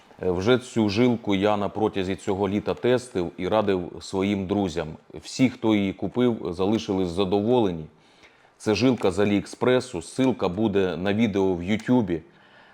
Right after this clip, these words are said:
Ось, ви можете перейти і замовити по-, потрібний вам діаметр цієї жилки. Він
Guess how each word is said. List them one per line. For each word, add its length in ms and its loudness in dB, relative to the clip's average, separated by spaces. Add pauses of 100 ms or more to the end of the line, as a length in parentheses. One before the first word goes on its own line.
Ось, 300 2
ви 100 2
можете 360 4
перейти 400 2
і 80 4
замовити 640 0
по-, 160 -2 (360)
потрібний 440 0
вам 340 2 (100)
діаметр 640 0
цієї 320 -2
жилки. 460 -2 (100)
Він 320 4